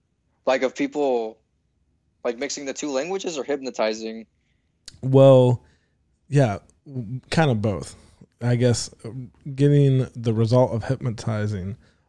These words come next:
Speaker 2: from, uh, mixing the languages. I've never heard of anyone really mixing the languages like that.
Speaker 1: I've never heard of the hypnotizing part, but,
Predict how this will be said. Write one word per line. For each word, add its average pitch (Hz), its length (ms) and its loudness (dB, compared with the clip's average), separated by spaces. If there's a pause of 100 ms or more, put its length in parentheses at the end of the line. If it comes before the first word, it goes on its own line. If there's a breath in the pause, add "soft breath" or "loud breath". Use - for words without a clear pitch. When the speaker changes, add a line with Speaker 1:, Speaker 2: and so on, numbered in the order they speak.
Speaker 2:
from, 117 760 -2 (640)
uh, 71 460 -8 (440)
mixing 123 380 -2
the 104 100 -2
languages. 101 640 -6
I've 135 200 2
never 147 220 4
heard 143 140 4
of 127 100 2
anyone 123 340 0
really 110 260 -2
mixing 104 360 -6
the 92 180 -8
languages 95 500 -8
like 73 160 -14
that. - 200 -14 (640)
Speaker 1:
I've - 180 -2
never 202 240 -4
heard 131 240 -4
of 117 260 -2
the 123 380 -8
hypnotizing 117 680 -6
part, 113 340 -6
but, 113 340 -6